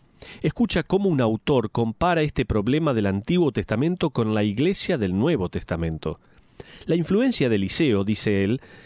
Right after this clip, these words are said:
evidentemente estaba afectando a la nación. El movimiento religioso representado por las escuelas proféticas estaba creciendo en fuerza y en volumen. Asimismo,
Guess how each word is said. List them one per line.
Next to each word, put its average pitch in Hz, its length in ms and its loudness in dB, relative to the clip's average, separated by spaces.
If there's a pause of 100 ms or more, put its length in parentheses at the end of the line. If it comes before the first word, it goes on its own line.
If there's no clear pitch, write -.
(220)
evidentemente 151 920 2
estaba 135 380 2
afectando 123 580 -2
a 131 40 2
la 110 120 0
nación. 85 520 0 (460)
El 120 120 0
movimiento 135 480 2
religioso 135 640 0 (240)
representado 123 880 0
por 113 160 0
las 113 160 0
escuelas 160 360 0
proféticas 117 760 -2 (260)
estaba 196 380 2
creciendo 165 640 0
en 110 140 0
fuerza 185 540 0
y 131 120 2
en 104 80 0
volumen. 85 640 0 (560)
Asimismo, 117 720 0